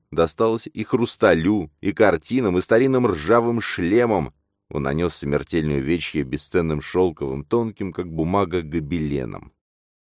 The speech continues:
«Вот вам, получаете!» — вопил он среди бездыханных жертв, немых свидетелей его детства, насладившись бессмысленной жестокостью. «По делам, старьё вонючее!»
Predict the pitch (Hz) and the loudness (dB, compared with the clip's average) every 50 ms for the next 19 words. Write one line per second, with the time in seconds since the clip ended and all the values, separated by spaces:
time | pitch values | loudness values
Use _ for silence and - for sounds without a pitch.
0 | _ _ - - 101 147 170 160 151 - 147 135 131 117 95 - 113 139 151 143 | _ _ 0 4 6 8 8 8 8 6 6 6 6 6 6 6 6 6 6 6
1 | - 175 170 170 160 151 139 131 - 123 104 92 80 53 - - _ _ _ - | 6 8 8 8 8 8 6 6 4 4 4 4 4 2 -2 -8 _ _ _ -6
2 | - 69 78 82 78 120 117 107 98 90 82 - 87 85 87 92 98 82 78 85 | 0 2 2 4 4 2 2 2 2 2 0 0 -2 -4 -2 -4 -4 -2 -2 -2
3 | 80 73 67 73 80 78 - 101 98 92 85 80 71 67 73 95 107 104 87 78 | -4 -2 -2 -2 -2 0 0 0 0 2 0 -2 -2 -2 0 2 4 4 2 0
4 | - - - - - 80 95 123 143 135 - - - 90 92 92 120 117 - - | -4 -12 -18 -10 -6 -2 0 0 0 0 -2 -4 -6 -6 -4 -2 -2 -2 -2 -2
5 | 90 87 92 90 90 92 87 78 107 117 110 - - - 82 73 67 64 - _ | -2 0 2 2 2 2 2 2 2 0 0 0 -4 -4 -2 -2 -2 -4 -6 _
6 | - 82 80 - - 73 76 73 82 98 85 - - 78 - - 67 64 67 76 | -8 -8 -6 -2 -2 -2 0 0 -2 -4 -4 -4 -6 -8 -10 -10 -10 -8 -8 -6
7 | - - 71 76 76 - - - 71 71 71 65 64 65 - - - 65 57 - | -6 -4 -4 -4 -4 -4 -6 -6 -6 -4 -4 -6 -6 -8 -12 -10 -8 -8 -8 -6
8 | - 55 - - - - - - _ _ _ _ _ _ _ - 82 82 80 135 | -8 -14 -14 -14 -14 -14 -14 -16 _ _ _ _ _ _ _ -2 2 4 6 6
9 | 165 185 185 175 160 127 104 - - - 120 117 120 117 123 117 110 110 110 110 | 8 8 8 8 6 4 0 -2 0 2 2 4 4 6 6 6 6 6 4 4
10 | 110 101 87 - 95 80 73 67 58 50 - | 2 2 2 4 4 4 4 2 0 -4 -8